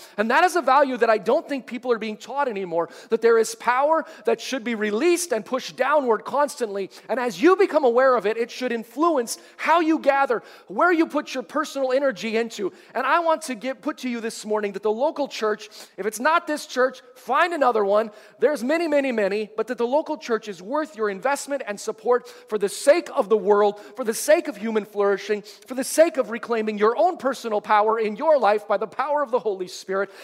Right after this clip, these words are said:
and for the lordship of Jesus Christ, who is the one who can only take all of the authority and all power. And when we read in Revelation, we see that how God rules with power is so different than human versions of power and centralization.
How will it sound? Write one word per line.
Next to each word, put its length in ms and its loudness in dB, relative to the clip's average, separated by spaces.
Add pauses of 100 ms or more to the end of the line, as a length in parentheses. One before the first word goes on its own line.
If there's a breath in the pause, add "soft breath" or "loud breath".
(140 loud breath)
and 120 2
for 80 -10
the 120 4
lordship 560 2
of 140 -2
Jesus 440 -8
Christ, 360 0 (240 loud breath)
who 100 0
is 180 0
the 120 -4
one 380 2 (200 loud breath)
who 120 -2
can 200 0 (160)
only 560 4
take 280 -2 (120)
all 440 6
of 80 -4
the 100 0
authority 440 2
and 100 0
all 240 6
power. 560 -2 (260 loud breath)
And 140 -2
when 140 4
we 100 -2
read 240 2
in 100 0
Revelation, 600 2
we 100 -4
see 220 -10
that 120 -2
how 160 0
God 460 2
rules 360 0
with 140 -8
power 340 -2
is 120 -8
so 420 0
different 380 -2
than 100 -6
human 340 -8
versions 420 -8 (260 loud breath)
of 140 -4
power 380 -2
and 120 -6
centralization. 920 -12